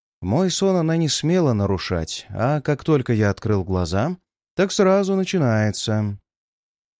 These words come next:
Честно говоря, не понимаю, почему она волнуется. Если бы Ратвер хотел напасть на меня, то уже давно бы это сделал. Оборотень из тех выродков, которые считают себя центром вселенной.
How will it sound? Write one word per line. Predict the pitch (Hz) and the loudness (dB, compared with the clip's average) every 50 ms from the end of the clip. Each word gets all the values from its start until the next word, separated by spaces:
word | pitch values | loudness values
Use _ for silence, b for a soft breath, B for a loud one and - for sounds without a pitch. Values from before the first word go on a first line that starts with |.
| _ _ _ _ _ _ _ _ | _ _ _ _ _ _ _ _
Честно | - - 262 - - 139 127 | -6 -6 -6 -2 -2 -2 0
говоря, | 127 127 131 147 196 220 196 151 | 2 2 2 2 2 2 2 2
не | 147 165 | 2 0
понимаю, | 160 - 180 185 202 214 208 143 101 90 | 0 0 0 2 2 2 2 0 0 0
почему | - 95 - - 127 165 | -2 -6 -4 -4 -2 -2
она | 185 165 151 139 | 0 0 0 0
волнуется. | 139 143 139 135 127 101 87 80 - - - 71 64 - - _ _ _ _ _ _ _ _ _ _ _ _ _ _ - | 0 0 2 2 0 0 -2 -4 -6 -8 -10 -10 -12 -14 -18 _ _ _ _ _ _ _ _ _ _ _ _ _ _ -2
Если | 113 180 208 - - 196 | 0 0 0 0 0 0
бы | 170 165 147 | 2 4 4
Ратвер | 131 123 117 113 151 170 170 | 4 4 2 2 0 -2 -2
хотел | 147 - 131 123 - 135 139 131 | -2 -2 -4 -2 0 0 2 2
напасть | 123 107 92 - 104 120 143 - - | 2 0 0 0 0 0 0 -2 -2
на | 220 | -2
меня, | 208 196 139 101 87 76 71 - _ _ _ _ _ _ _ _ _ _ _ _ | 0 0 0 0 -2 -4 -6 -10 _ _ _ _ _ _ _ _ _ _ _ _
то | - 120 139 | 0 2 2
уже | 160 165 196 202 196 175 - - _ _ _ _ | 2 2 2 2 2 0 -2 -6 _ _ _ _
давно | - 107 139 160 156 151 160 185 208 208 | 0 2 4 4 4 4 2 2 2 4
бы | 180 180 | 4 2
это | 175 180 175 190 185 | 2 2 0 0 -2
сделал. | 165 151 151 160 185 165 127 87 82 73 71 71 - - _ _ _ _ _ _ _ _ _ _ _ _ _ _ _ _ | -2 -2 -2 0 0 0 0 0 -4 -6 -8 -10 -14 -18 _ _ _ _ _ _ _ _ _ _ _ _ _ _ _ _
Оборотень | - 165 175 165 151 139 127 123 - 127 123 127 | -2 -2 0 2 2 2 2 2 2 2 2 2
из | 123 - - | 2 0 0
тех | - 151 131 - - | 0 0 0 0 -2
выродков, | 117 143 208 190 147 113 - - - 98 92 - | -2 0 2 2 2 0 0 0 -2 -2 -2 0
которые | - 117 - - 202 202 185 165 | 0 -2 0 0 0 0 0 0
считают | 147 - - 151 - 180 175 160 135 | -2 -4 -6 -4 -2 0 0 0 -2
себя | - - 143 143 143 185 190 143 104 | -4 -4 -4 -2 0 2 2 2 0
центром | - - 147 147 151 135 - 139 135 120 | 0 -2 -2 -2 -2 -2 -2 -2 -2 -2
вселенной. | - - - 131 139 143 120 90 82 80 78 71 - | -4 -2 -2 0 0 0 0 0 -2 -4 -6 -8 -12